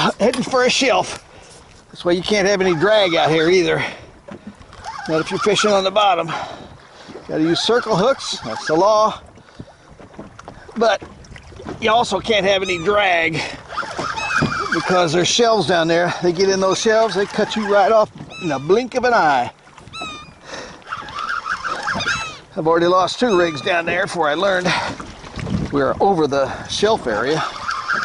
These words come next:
We're over the flats, like over there somewhere maybe.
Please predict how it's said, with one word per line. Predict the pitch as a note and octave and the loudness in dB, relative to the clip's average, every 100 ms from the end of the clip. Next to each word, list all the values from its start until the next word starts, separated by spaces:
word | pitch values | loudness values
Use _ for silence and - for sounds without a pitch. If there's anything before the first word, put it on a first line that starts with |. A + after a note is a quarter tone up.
| - - - - - - - - - - - - - - - - | -2 -2 -4 -2 -4 -4 -6 -8 -18 -20 -20 -18 -18 -20 -12 0
We're | D#3+ | 2
over | F3 E3 | 4 2
the | B2 | -2
flats, | - A3 G#3+ G#3 - | 0 4 4 2 0
like | C#3+ C#3 | -2 0
over | D#3+ C3 | 0 0
there | D3 G#3 | 0 0
somewhere | G3+ A3 G#3+ A3 | 2 2 2 2
maybe. | G#3+ G#3+ | 2 0